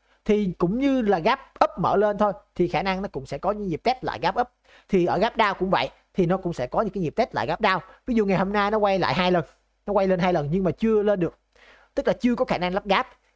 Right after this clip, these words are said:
thì nó sẽ yếu. À, nó yếu trong phiên ngày hôm nay, tức là gì? Ngày hôm nay là một nhịp cung đã bắt đầu dị-,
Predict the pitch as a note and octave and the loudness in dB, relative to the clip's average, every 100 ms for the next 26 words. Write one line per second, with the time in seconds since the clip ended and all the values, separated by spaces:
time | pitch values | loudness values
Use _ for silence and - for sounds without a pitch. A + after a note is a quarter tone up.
0 | - G3 F#3+ - - F#3+ C#4 _ _ _ | -2 0 0 0 0 0 -2 _ _ _
1 | _ _ - D#3 G3+ G#3+ - F3+ E3+ A3 | _ _ -6 -2 -2 -2 0 0 2 0
2 | F#3 F3+ D3 E3 F3 - D4 A3+ F3 F3 | 0 0 0 0 -2 0 0 0 2 0
3 | - - F3+ F#3+ G3+ F#3+ D3+ D3 E3 - | -2 -4 -2 2 2 2 -2 -2 -2 0
4 | B3 A#3 E3+ - A3 G3 D#3 | 0 0 -2 0 0 0 0